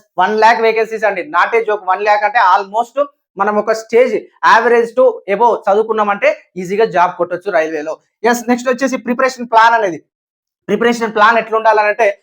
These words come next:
నేను already ఒక వీడియో చేసిన. ఎస్, రైల్వేలో రాబోయే ఐదు ఉద్యోగాల గురించి ప్రిపరేషన్ ప్లాన్ ఏ విధంగా ఉండాలనేది ఒక వీడియో చేసిన,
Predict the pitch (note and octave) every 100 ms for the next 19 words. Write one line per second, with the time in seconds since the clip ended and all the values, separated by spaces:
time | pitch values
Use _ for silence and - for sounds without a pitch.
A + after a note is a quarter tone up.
0 | _ G3+ G3+ G#3 A3+ G#3+ F#3+ A3 A3 G3
1 | G3 - - _ G3+ A3+ G3+ G3+ A#3 A#3+
2 | A#3 A#3 G#3+ G#3+ A3+ G#3 A3+ G#3 F3+ A3+
3 | A3 G#3+ G3+ A3 G#3 G3 G#3+ G#3+ F#3+ G3
4 | G3 G3 G3 G3 F#3 F3+ F#3 F3+ F#3 G3
5 | E3 F#3+ F#3 F3